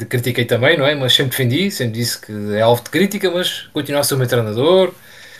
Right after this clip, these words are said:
porque não podemos andar sempre a mudar de treinador, ganhamos uma vez, depois a seguir já não ganhamos, já não presta, não pode, não pode ser assim, mas por isso quero deixar aqui o meu pedido de desculpas, porque acho que chegou o momento e a hora em que já todos percebemos que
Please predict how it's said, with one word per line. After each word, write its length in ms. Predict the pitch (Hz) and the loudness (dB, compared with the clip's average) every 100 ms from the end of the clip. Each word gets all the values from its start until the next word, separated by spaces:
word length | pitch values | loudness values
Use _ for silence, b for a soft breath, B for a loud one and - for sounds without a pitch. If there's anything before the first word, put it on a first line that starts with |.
| B B B | B B B
porque 360 | - 123 - 120 | -6 -6 -4 -8
não 400 | 113 110 110 123 | -6 -6 -4 -4
podemos 260 | 123 127 127 | -2 -2 0
andar 140 | 131 | 2
sempre 240 | - 135 | 2 0
a 40 | 120 | 2
mudar 140 | 123 | 2
de 60 | 131 | 2
treinador, 540 | 120 107 113 160 160 | -2 -2 0 2 2
ganhamos 300 | 127 127 127 123 | 0 0 -2 -2
uma 120 | 117 | -2
vez, 240 | 123 160 | 0 0
depois 200 | 156 135 | -2 -4
a 40 | 120 | -4
seguir 140 | 131 | -4
já 60 | 123 | -2
não 80 | 123 | 0
ganhamos, 280 | 120 131 120 | 0 -2 -2
já 80 | |
não 120 | 113 107 | -4 -2
presta, 580 | 143 170 165 156 143 | 2 2 2 -4 -6
não 120 | 123 110 | -6 -8
pode, 220 | 123 120 | -6 -4
não 120 | 117 | -2
pode 180 | 120 120 | -4 -4
ser 140 | 120 | -6
assim, 420 | 104 - 151 160 139 | -4 -4 -4 -4 -4
mas 320 | 120 - - B B B B | -6 -6 -10 B B B B
por 120 | - 143 | -6 -4
isso 120 | 139 | -2
quero 120 | 156 | 0
deixar 160 | 143 156 | 2 0
aqui 140 | 143 | 0
o 20 | |
meu 100 | 135 | -4
pedido 140 | 123 131 | -4 -6
de 40 | |
desculpas, 300 | - 156 143 | -6 -4 -6
porque 320 | - 131 - 156 | -6 -8 -8 -4
acho 220 | 151 - | -2 -2
que 180 | 131 127 | -4 -6
chegou 240 | - 135 | -4 -2
o 40 | 123 | 0
momento 440 | 117 123 120 - - | 2 0 -2 -10 -10
e 100 | 117 | -4
a 60 | |
hora 260 | 117 127 123 | 0 2 0
em 40 | |
que 80 | 120 | -2
já 100 | 120 | -4
todos 180 | 117 127 | -4 -8
percebemos 480 | - - 113 117 117 | -8 -8 -6 -6 -8
que 460 | - 117 107 104 | -8 -10 -10 -10